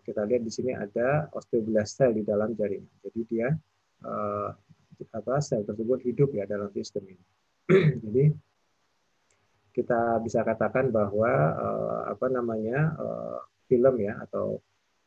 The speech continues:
eh, struktur komposit dari, eh, P V A, eh, C S, eh, citosang dan C H nanopartikel C H ini bisa digunakan sebagai,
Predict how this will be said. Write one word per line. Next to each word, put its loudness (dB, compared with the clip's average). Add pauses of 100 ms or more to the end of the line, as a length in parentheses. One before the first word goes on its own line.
eh, 0
struktur -4
komposit -2
dari, -2
eh, -8 (100)
P -4
V -6 (160)
A, -4 (560)
eh, -4
C -8
S, -6
eh, -6
citosang -2
dan 0
C -2
H -4
nanopartikel -6
C -2
H -6
ini -4
bisa -8
digunakan -12
sebagai, 0